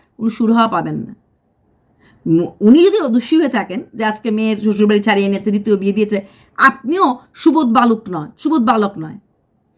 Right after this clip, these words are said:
বাবা ছিলেন, উনি গেছিল, থেকেছে, আপনাকে বলেছে, আপনি নিজে গেছিলেন, just ফোন কল করে ছেড়ে দিয়েছেন। তারপর যেতেন, বলবেন, "না, মেয়ে রাজি ছিল না।"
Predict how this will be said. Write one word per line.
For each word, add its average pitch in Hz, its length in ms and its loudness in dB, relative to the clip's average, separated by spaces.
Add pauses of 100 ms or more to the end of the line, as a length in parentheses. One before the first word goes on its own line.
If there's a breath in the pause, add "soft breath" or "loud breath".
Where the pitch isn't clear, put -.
(140)
বাবা 240 340 6
ছিলেন, 220 260 -4 (100)
উনি 311 240 -4
গেছিল, 277 380 -4
থেকেছে, 277 400 -2
আপনাকে 240 240 0
বলেছে, 233 300 -2
আপনি 226 260 -2
নিজে 254 220 2
গেছিলেন, 294 380 0 (320 loud breath)
just 349 220 0 (100)
ফোন 320 240 0
কল 320 200 0
করে 320 180 -4
ছেড়ে 262 200 0
দিয়েছেন। 185 320 -2 (220 soft breath)
তারপর 294 220 0
যেতেন, 330 400 0 (320)
বলবেন, 277 240 2
"না, 302 140 2
মেয়ে 277 200 0
রাজি 254 200 2
ছিল 233 180 -2
না।" 196 180 -6